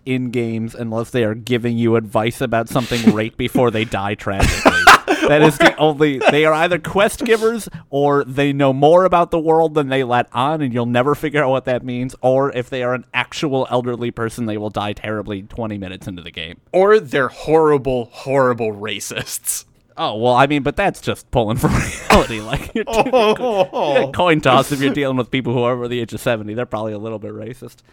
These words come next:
Speaker 2: Yeah.
Speaker 1: Um, no, I, I think I agree with that, though. I think they intentionally don't give you too much to hang on to, but I did feel a little bit of a connection to Edie just in that, like, kind of matriarchal role of the whole family, um, and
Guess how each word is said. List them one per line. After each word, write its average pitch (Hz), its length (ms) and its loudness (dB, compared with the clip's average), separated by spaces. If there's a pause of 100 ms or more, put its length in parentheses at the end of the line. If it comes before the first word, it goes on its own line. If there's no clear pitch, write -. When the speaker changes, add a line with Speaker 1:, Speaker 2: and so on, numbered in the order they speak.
(140)
Speaker 2:
Yeah. 113 420 -2
Speaker 1:
Um, 117 520 -6 (880)
no, 151 240 2
I, 160 220 0
I 226 140 0
think 233 160 -6
I 196 80 -2
agree 113 260 -4
with 107 140 -4
that, 104 160 -6
though. 104 120 -4
I 107 120 -4
think 131 180 -10
they 120 320 -8 (220)
intentionally 139 640 -6
don't 113 180 -4
give 107 160 -10
you 101 80 -8
too 107 160 -10
much - 220 -10
to 101 140 -8
hang 101 160 -10
on 101 180 -8
to, 107 140 -8
but 107 120 -4
I 110 80 -2
did 117 240 -4
feel 113 240 -6
a 98 60 -10
little 110 220 -8
bit 107 100 -8
of 101 80 -12
a 107 40 -18
connection 104 420 -10
to 98 160 -10
Edie 92 320 -12
just 95 240 -14
in 98 80 -8
that, 98 160 -12
like, 95 160 -14
kind 98 180 -12
of 95 160 -12 (380)
matriarchal 107 760 -4
role 104 320 -2
of 107 100 -4
the 110 100 -4
whole 107 180 -6
family, 110 640 -6
um, 98 400 -8
and 92 320 -18